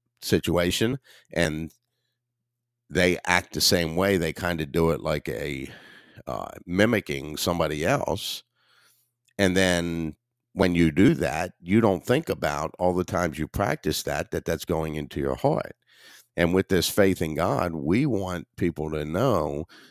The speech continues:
that you need to be conscious of what you're programming in your heart, because that way, when you are programming the good stuff of God in your heart, that is what will overflow.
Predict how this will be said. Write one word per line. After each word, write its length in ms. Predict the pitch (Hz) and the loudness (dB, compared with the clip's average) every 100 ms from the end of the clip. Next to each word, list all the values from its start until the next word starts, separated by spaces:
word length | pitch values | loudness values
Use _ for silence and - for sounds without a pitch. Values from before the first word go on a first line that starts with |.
| _ - | _ -2
that 260 | 85 82 | -2 0
you 120 | 90 | 2
need 300 | 117 120 98 | 2 0 -2
to 80 | 82 | -4
be 260 | 73 80 71 | -2 -2 -4
conscious 960 | - - 127 180 - - - - - - _ _ _ _ _ _ _ _ _ _ - | -10 -6 -2 -2 -4 -8 -8 -8 -8 -14 _ _ _ _ _ _ _ _ _ _ 0
of 260 | 104 73 | 0 2
what 380 | 82 104 92 - | 4 4 2 2
you're 120 | 90 | 2
programming 760 | - 107 95 80 82 80 80 78 | 2 2 4 2 -2 -2 -4 -6
in 160 | 78 | -6
your 160 | 76 69 | -4 -4
heart, 380 | 82 69 50 - _ | 0 0 -2 -12 _
because 520 | 85 - 104 87 82 - _ _ _ _ - | -6 2 4 4 2 -4 _ _ _ _ 0
that 240 | 107 139 | 2 4
way, 400 | 107 92 87 85 - - - _ | 4 4 4 0 -4 -12 -20 _
when 340 | 82 110 131 | 0 2 4
you 240 | 131 123 90 _ - | 6 6 4 _ -2
are 120 | 87 | -2
programming 960 | 80 - 123 117 101 90 82 82 80 87 _ _ - | 0 4 4 4 0 -2 -4 -6 -6 -10 _ _ 0
the 120 | 87 | 0
good 400 | 71 90 113 110 | 2 6 6 6
stuff 360 | - 107 101 - | 2 2 2 0
of 160 | 80 | -6
God 420 | 85 92 90 82 65 | -2 0 0 -2 -4
in 220 | 87 78 | -4 -2
your 160 | 73 | -2
heart, 460 | 69 - 101 113 87 - - _ _ _ _ _ _ | -2 2 2 2 -2 -8 -20 _ _ _ _ _ _
that 340 | - 95 117 - | -4 0 -2 2
is 240 | 101 90 | 0 0
what 320 | 82 90 76 85 | 2 2 2 0
will 220 | 82 - | 0 0
overflow. 840 | 85 80 78 - 139 104 - - | 0 0 -2 -4 -2 0 -2 -6